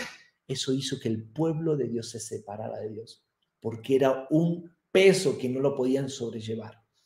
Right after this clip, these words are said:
y que había caído sobre los hombros de Israel. Dios envía a Juan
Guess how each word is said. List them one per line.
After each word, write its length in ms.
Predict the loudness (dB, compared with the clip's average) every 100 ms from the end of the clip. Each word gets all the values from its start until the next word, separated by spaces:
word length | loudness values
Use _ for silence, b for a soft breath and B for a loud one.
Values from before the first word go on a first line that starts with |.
| _ _ _ -8
y 140 | 0
que 80 | 4
había 240 | 6 6
caído 260 | 6 4 4
sobre 340 | 2 -2 -2
los 300 | -2 -4 -6
hombros 440 | -2 0 -2 -6 -10
de 140 | -10
Israel. 360 | -10 -10 -10 -12 _ _ _ _ _ _ _ _ _ _ B B
Dios 640 | 10 12 12 10 -2 -6 2
envía 1000 | 2 6 6 8 8 8 4 -2 -10 -12
a 120 | -10
Juan 680 | -4 2 4 2 -2 -8